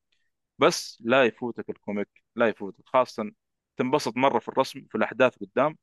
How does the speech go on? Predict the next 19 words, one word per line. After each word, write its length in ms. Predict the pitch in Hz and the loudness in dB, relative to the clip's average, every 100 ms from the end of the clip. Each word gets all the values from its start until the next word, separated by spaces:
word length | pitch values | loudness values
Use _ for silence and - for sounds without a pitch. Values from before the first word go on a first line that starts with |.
| _ | _
بتشوف 320 | - - 139 - | -14 -8 -6 -2
شيء 380 | 135 165 165 _ _ _ _ _ | 0 0 -4 _ _ _ _ _
أتوقع 340 | - 165 156 156 | -2 -2 2 2
ما 80 | |
كنت 80 | 151 | 2
شفته 340 | - 127 113 107 | -2 -8 -6 -4
قبل 160 | 110 - | -4 0
كذا 180 | 110 | -2
في 300 | 95 92 90 92 | -2 -10 -8 -2
عالم 180 | 101 92 | -2 -2
السوبر 300 | - 90 87 | -12 -12 -14
هيرو. 100 | 80 _ _ _ _ _ | -18 _ _ _ _ _
آه، 340 | 110 107 113 110 | 0 2 2 2
هذا، 120 | 107 | 2
هذا 80 | 117 | 0
اللي 160 | 104 95 | -2 -6
أقدر 140 | 92 | -6
أقوله، 180 | 92 87 | -8 -10
يعني. 140 | - | -14